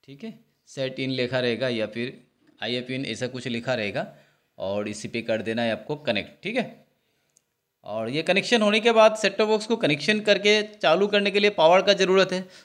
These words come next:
So ये power adapter से सेट top box को देना है power supply। तो अभी ये power adapter का इस पिन को यहाँ पर connect कर लेना है आपको। देखिए twelve volt in रहेगा यहाँ पे, यहाँ पे कर देना है आपको power adapter को कुछ इस तरह से connect,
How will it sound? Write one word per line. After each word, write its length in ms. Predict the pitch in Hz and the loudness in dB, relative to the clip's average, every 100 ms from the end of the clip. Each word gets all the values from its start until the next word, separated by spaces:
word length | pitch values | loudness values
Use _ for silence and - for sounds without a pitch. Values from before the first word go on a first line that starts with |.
| _ | _
So 180 | - 139 | -2 0
ये 140 | 135 139 | 2 4
power 340 | 139 156 175 | 8 8 8
adapter 360 | 170 175 180 160 | 6 2 0 -2
से 80 | 175 | -2
सेट 200 | 170 170 | -4 0
top 120 | 170 | 0
box 180 | 175 - | 0 -2
को 80 | |
देना 200 | 165 170 | 0 4
है 60 | 175 170 | 4 6
power 240 | 156 170 | 6 6
supply। 380 | 180 180 190 285 - - _ _ _ _ _ - | 4 4 4 2 -6 -20 _ _ _ _ _ -4
तो 80 | 117 | 0
अभी 220 | 123 147 | 2 2
ये 500 | 151 151 156 151 - | 6 8 8 6 6
power 280 | 143 156 165 | 8 10 10
adapter 400 | 156 165 - 165 | 8 4 6 4
का 180 | 170 214 330 - - | 6 2 0 -12 -16
इस 120 | 135 - | -14 -12
पिन 280 | - 165 170 | -6 -4 0
को 160 | 185 | 0
यहाँ 200 | 180 131 | 4 4
पर 180 | 131 139 | 4 2
connect 320 | 139 127 120 - | 0 -2 -2 -4
कर 80 | |
लेना 200 | 104 101 | -4 -2
है 60 | 98 | -4
आपको। 200 | 98 143 | -2 -4
देखिए 240 | 139 143 170 | -4 -4 -4
twelve 280 | 156 147 143 | 0 0 2
volt 280 | 160 156 | 0 0
in 180 | 143 147 | -2 0
रहेगा 260 | 127 113 156 | 2 2 2
यहाँ 240 | 139 113 208 | 2 2 0
पे, 80 | 302 - _ _ _ - | 0 -4 _ _ _ -2
यहाँ 140 | 123 | 2
पे 160 | 135 170 | 4 4
कर 180 | 160 139 | 4 4
देना 220 | 147 175 | 4 6
है 100 | 180 | 6
आपको 260 | 147 - - | 4 2 4
power 280 | 147 139 139 | 6 8 6
adapter 380 | 135 131 151 | 2 0 0
को 120 | 147 208 | 0 -4
कुछ 240 | 180 - | -4 -8
इस 200 | 139 135 - | -8 -8 0
तरह 160 | 151 | 0
से 140 | 143 208 | 0 -2
connect, 340 | 143 101 - | -2 -4 -8